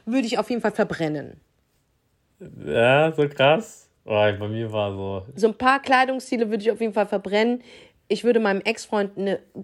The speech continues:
Speaker 1: gute, saftige Schelle geben aus dem Nichts. Und ich würde halt sehr, sehr gerne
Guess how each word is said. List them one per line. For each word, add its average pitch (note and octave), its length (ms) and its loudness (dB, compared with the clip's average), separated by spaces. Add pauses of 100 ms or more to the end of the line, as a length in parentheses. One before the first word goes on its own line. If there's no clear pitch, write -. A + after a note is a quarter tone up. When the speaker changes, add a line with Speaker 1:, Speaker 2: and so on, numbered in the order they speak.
(160)
Speaker 1:
gute, D#4 360 0
saftige A3 440 -2
Schelle G#3+ 320 0
geben G3+ 220 0
aus F#3 160 -4
dem G3 120 0
Nichts. - 480 0 (680)
Und A#3 300 2
ich F#3+ 200 -2
würde G3+ 300 4
halt F3 320 2
sehr, F#3+ 480 4
sehr E3+ 260 4
gerne D3+ 540 -6